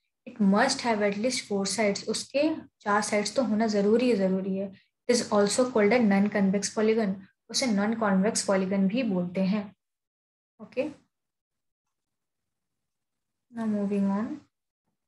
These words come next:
यहाँ पे आप देख सकते हो कन्वेक्स पॉलीगन और कनकेव पॉलीगन। कन्वेक्स पॉलीगन में आप क्या देख रहे हो? सारा पूरा क्लोज्ड है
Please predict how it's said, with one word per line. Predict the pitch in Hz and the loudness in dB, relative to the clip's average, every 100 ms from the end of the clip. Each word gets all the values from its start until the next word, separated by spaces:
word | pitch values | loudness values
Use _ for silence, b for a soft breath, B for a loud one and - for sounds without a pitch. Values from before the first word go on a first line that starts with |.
| _ _ _ _ _ _ _ _ _ _ _ _ _ _ _ _ _ _ _ _ | _ _ _ _ _ _ _ _ _ _ _ _ _ _ _ _ _ _ _ _
यहाँ | 254 277 | -4 0
पे | 311 | 4
आप | 294 | 4
देख | 247 285 | 4 4
सकते | 294 285 - | 2 2 6
हो | 294 | 6
कन्वेक्स | 302 247 233 254 - | 8 6 6 4 4
पॉलीगन | 254 247 247 277 320 | 4 6 4 4 2
और | 359 - _ | 0 -4 _
कनकेव | 214 202 202 196 | -4 0 -2 -2
पॉलीगन। | 196 190 196 202 - _ _ _ _ _ _ _ _ _ - - _ _ _ _ _ _ _ _ | -2 -2 -2 -4 -8 _ _ _ _ _ _ _ _ _ -20 -20 _ _ _ _ _ _ _ _
कन्वेक्स | 285 269 302 294 | 0 2 2 2
पॉलीगन | 311 302 311 294 | 4 4 4 2
में | 294 | -2
आप | 285 | -2
क्या | 269 | 0
देख | 254 254 247 | 2 2 0
रहे | |
हो? | 254 302 - _ _ _ _ _ _ | 0 -2 -10 _ _ _ _ _ _
सारा | - - 226 220 233 277 - | -14 -2 0 2 2 0 0
पूरा | 240 254 247 | 0 0 -2
क्लोज्ड | 220 208 220 233 | -2 0 2 0
है | 226 | -4